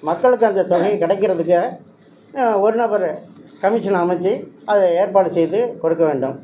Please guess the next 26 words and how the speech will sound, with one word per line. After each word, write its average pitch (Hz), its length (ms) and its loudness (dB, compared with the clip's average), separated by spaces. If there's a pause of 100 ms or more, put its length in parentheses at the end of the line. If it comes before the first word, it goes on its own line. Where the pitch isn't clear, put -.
மூன்றாவது, 165 760 0 (420)
இந்த 208 260 0
நெட்வொர்க் 220 460 2
வெல்ஃபேர் 185 420 4
இது, 175 380 0
இது 185 180 -2
மூலமா 190 480 -2 (400)
ஆன்லைன் 214 400 0
பிசினஸ் 175 360 -2
பண்றவங்களுக்கு 160 600 0
ஒரு 175 160 0
நல 170 220 2
வாரியம் 202 400 0
அமைக்கணும். 135 320 -4 (520)
அந்த 170 180 -2
நல 185 240 4
வாரியம் 220 300 2
அமைச்சோம்னா, 180 540 -2 (360)
அது, 214 300 0
எ-, 175 240 0
மற்ற 185 320 2
எல்லாருக்கும் 233 440 4
நல 214 160 2
வாரியம் 208 260 0
இருக்கு. 180 380 -6 (100)
ஆனா, 196 440 -2